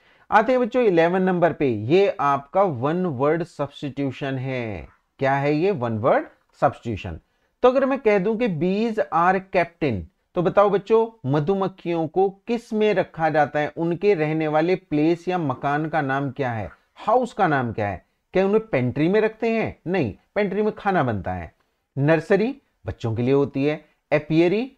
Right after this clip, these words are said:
बिल्कुल हो सकता है, एक्वेरियम आपको पता है फिशेस के लिए होता है। तो बच्चों एपियरी बनेगा, एपियरी का मीन्स होता है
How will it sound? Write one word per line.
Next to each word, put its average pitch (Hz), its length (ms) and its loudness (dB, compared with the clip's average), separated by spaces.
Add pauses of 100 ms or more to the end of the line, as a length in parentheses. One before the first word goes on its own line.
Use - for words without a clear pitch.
बिल्कुल 104 260 -4
हो 123 120 -2
सकता 139 280 -6
है, 151 220 -4 (260)
एक्वेरियम 190 720 2 (260)
आपको 110 240 -2
पता 117 240 -2
है 220 140 0
फिशेस 123 480 -6
के 135 100 -4
लिए 123 120 0
होता 131 220 -2
है। 151 140 -8 (220)
तो 185 60 2
बच्चों 151 540 0
एपियरी 156 460 2
बनेगा, 139 500 0 (100)
एपियरी 233 400 0
का 202 160 -2
मीन्स 123 320 -2
होता 110 240 -6
है 156 360 -4